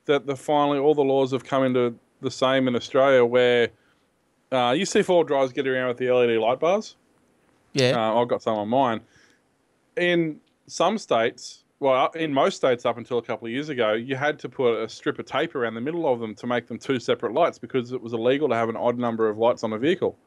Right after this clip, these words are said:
Speaker 2: Mm.
Speaker 1: And
Speaker 2: Yeah,
Speaker 1: it's
Speaker 2: right.
Speaker 1: been over the last couple of years that's slowly been changed, and finally New South Wales changed their legislation last week to say that that's scrap. So it's taken two years, but all the states have come into line with that rule,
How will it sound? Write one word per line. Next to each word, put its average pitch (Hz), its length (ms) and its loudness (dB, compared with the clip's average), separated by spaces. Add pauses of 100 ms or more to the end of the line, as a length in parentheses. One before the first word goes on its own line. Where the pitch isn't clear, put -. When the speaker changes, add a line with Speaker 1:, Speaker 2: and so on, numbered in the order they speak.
(300)
Speaker 2:
Mm. 147 240 -4 (500)
Speaker 1:
And 135 120 2
Speaker 2:
Yeah, 135 60 4
Speaker 1:
it's 135 60 0
Speaker 2:
right. 139 180 2
Speaker 1:
been 135 80 0
over 131 100 0
the 127 80 2
last 139 240 2
couple 127 280 -4
of 135 40 -4
years 139 200 -2
that's 120 180 -6
slowly 127 400 0
been 113 200 -4
changed, 120 440 -2
and 107 120 -12
finally 139 500 0
New 123 180 -6
South 113 200 -4
Wales 117 320 0
changed 117 260 -4
their 113 100 0
legislation 113 600 -2
last 113 260 -2
week 131 220 2
to 113 80 -6
say 110 300 0
that 107 180 -2 (200)
that's 120 180 -2
scrap. 139 240 -2
So 120 220 2 (420)
it's 135 100 -6
taken 175 320 0
two 139 160 -4
years, 147 380 0
but 131 120 -4
all 147 200 0
the 131 60 -4
states 127 260 -2
have 123 120 -10
come 123 220 -6
into 113 160 -6
line 127 260 0
with 117 120 -4
that 101 160 0
rule, 110 260 -2